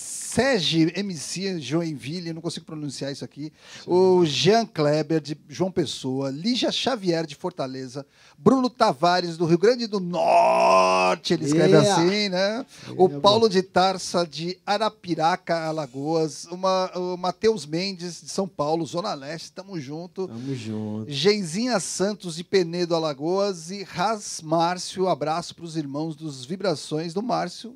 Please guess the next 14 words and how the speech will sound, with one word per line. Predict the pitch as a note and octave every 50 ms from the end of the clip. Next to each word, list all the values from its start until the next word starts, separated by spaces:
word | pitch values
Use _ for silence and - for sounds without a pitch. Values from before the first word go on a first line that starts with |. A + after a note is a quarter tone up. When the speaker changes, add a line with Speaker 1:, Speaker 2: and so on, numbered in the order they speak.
| B3+ _ _
Speaker 1:
do | - D#4+
Rio | - E3+ F3+
de | E3+ F#3
Speaker 2:
Pô, | G#3+ -
Speaker 1:
Janeiro. | D3 D3 C#3+ C#3+ C3 B2+ - _ _ _ _ _ _
Speaker 2:
satisfação, | - - C3+ C#3 C#3+ - - A#3+ G#3+ G3+ - - - D3+ D#3+ F3 F3+ F3+ E3
satisfação | - E3 D#3+ D#3 - - E3 D3+ - F3 F3
demais | F#3+ F#3+ E3 C#3+ C3+ C#3 D3 C#3+ -
poder | - - C3 B2+ B2+
tá | B2+ C3+ C3 B2+ A#2 G#2+ G2+ F#2 - _ _ _ _ _
fazendo | - B2 A#2+ C3 C3+
esse | B2+ - - B2+
som | - - C3+ C3 C3 C3 B2
aqui. | A#2+ B2 - - C3+ C#3 C#3+ D3 D3+ D3